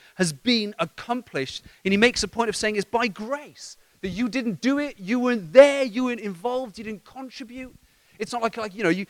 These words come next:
you know, it was, it was two percent your effort and Jesus did the ninety-eight, and it was like, "Well done, thanks for being involved." It was by grace, it was completely of God's doing. It's been done. It's not something that we're kind of, we're, we're waiting for or we're looking at.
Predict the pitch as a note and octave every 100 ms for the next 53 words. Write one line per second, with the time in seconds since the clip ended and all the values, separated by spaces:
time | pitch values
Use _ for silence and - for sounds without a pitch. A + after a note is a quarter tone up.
0 | _ - F3 F3 E3+ F#3 E3+ - A#3 A3+
1 | - A3+ G#3 G#3+ G#3+ G3 A3+ G3 E3+ G#3
2 | G3 G#3 - G3+ G#3 G3+ G3+ - G3 G3
3 | G3 G#3 G3 F3+ F#3+ G3 G#3 G3+ F#3+ _
4 | - G3+ G#3 F#3 F#3+ F#3+ F3+ G3+ - -
5 | - A#3+ A#3 D#3+ A#3 A#3 B3+ C#4 C4 C4
6 | A3 - A3 F#3+ - B3 D4 D#4 - G#3+
7 | D#3 B2 _ - F#3 D3+ G3 F#3 C#3 E3+
8 | D#3+ A2 F2 _ _ _ _ _ A#3+ -
9 | C#4 D4+ A3 C#4 B3+ D3+ - B3 - A#3+
10 | A3+ A3 G#3+ G#3+ F#3 _ - F3+ D#3+ F3
11 | D#3+ G#3+ A3 A#3+ G#3+ - A#3 G#3+ D#3+ F3
12 | A3+ A#3+ A3+